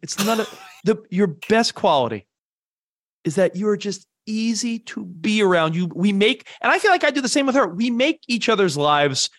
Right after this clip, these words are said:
Speaker 1: easier, which I think is, like, the number one thing that I look for in friends and relationships. Like, "Nicole, you make my life easier." I mean, you might not make Matt's life easier.
Speaker 2: No, I don't.
Speaker 1: But
Speaker 2: I mean, I
Speaker 1: I feel like
Speaker 2: try.
Speaker 1: but I, yeah, but I feel like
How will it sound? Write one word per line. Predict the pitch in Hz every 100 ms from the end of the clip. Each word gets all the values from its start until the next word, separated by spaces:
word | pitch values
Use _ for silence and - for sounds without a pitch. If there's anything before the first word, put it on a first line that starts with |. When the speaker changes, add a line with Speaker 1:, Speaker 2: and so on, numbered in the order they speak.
| _ _ _ _ 190
Speaker 1:
easier, | 196 156 123 110
which | 135 -
I | 220
think | 254 294 269
is, | 247
like, | 247
the | - 240
number | 240 247 269 269 277 285 277 269
one | 220 254 254 247 247
thing | - 254 202 160 143 - - -
that | 202
I | 220
look | 220 220
for | 220 185
in | 156
friends | - 233 262 285 - - _ _ _ -
and | 208
relationships. | 208 247 - 170 165 156
Like, | 160 - - -
"Nicole, | - 240 143 - _ _ _ _ _ -
you | 392
make | 359 330
my | 277 254
life | 247 247
easier." | 294 240 127 104 _ _
I | 165
mean, | 185 180
you |
might | 180 180
not | 160
make | 147 117
Matt's | 120 208 277
life | 156 123
easier. | 123 120 156 190 147
Speaker 2:
No, | 151 143 107
I | 113
don't. | 120 98 - - -
Speaker 1:
But | 247 240 311
Speaker 2:
I |
mean, | 381
I | 226
Speaker 1:
I | 175 214
feel | 165
like | 247 220
Speaker 2:
try. | 113 160 196 - -
Speaker 1:
but | -
I, | -
yeah, | 381
but | 359
I | 339
feel | 381
like | 359 339